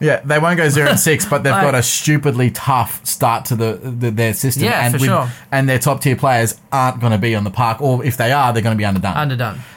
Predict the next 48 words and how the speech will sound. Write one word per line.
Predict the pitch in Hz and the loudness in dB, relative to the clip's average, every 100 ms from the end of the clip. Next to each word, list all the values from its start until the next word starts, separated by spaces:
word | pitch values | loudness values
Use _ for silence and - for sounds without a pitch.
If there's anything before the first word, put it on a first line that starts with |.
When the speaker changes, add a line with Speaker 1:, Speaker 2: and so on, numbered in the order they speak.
| - | -8
Speaker 1:
Um, | 127 120 120 110 107 - - | 0 2 2 0 -4 -10 -2
now, | 147 139 | 0 2
that's | 135 202 - - | 2 0 -2 -4
awesome | 160 151 127 120 | 2 2 2 0
for | 107 | 0
Supercoach, | - 117 92 98 92 - | 0 -2 -2 -2 -2 -4
because | 117 135 | -2 0
what | 180 180 | 0 0
it | |
means | 160 139 | 0 2
is | 120 107 | 0 -2
this. | 101 - | -4 -6
First | - 175 - | 0 0 0
of | 131 | 0
all, | 120 117 - - - - - | 0 0 -6 -20 -20 -20 -4
you | 160 | 0
should | 127 175 165 | 2 2 2
not | 156 160 | 2 0
start | - 143 135 127 | 0 2 2 0
with | 120 | -2
any | 131 127 | 0 0
of | 123 | 0
these | 117 - | 0 -2
players, | 117 110 107 101 123 | 0 2 0 -2 -2
maybe | 127 139 147 147 139 131 | 0 2 2 2 2 2
Heaney | 135 131 120 117 | 2 2 2 0
at | 113 110 | -4 -4
a | 104 | -4
stretch. | - 123 156 185 - - - - - - | -4 -2 -2 -2 -10 -12 -20 -20 -8 0
Even | 185 165 156 | 2 2 2
then, | 151 117 165 185 - - _ | 2 2 0 -4 -12 -20 _
at | 135 147 | -4 -2
that, | 156 - - - | -2 -2 -4 0
after | 143 185 185 | 0 0 0
that's, | 165 156 - | 0 0 0
that | 139 131 | -2 0
round, | 135 127 | 0 0
that | 123 - | -2 -2
sixth | 156 - 131 | -4 -4 -2
round, | 131 220 233 - - | 0 -2 -6 -12 -8
um, | 123 120 117 117 110 107 - - | -2 0 0 -2 -4 -8 -16 -20
then | 131 127 139 123 147 | -10 -4 -2 -2 -2
it | 143 | -2
really | 123 127 139 147 135 127 | 0 0 2 2 2 0
opens | 120 120 107 101 | 0 0 0 0
up | - | -4
for | - 101 | -6 -6
them. | 92 90 | -4 -8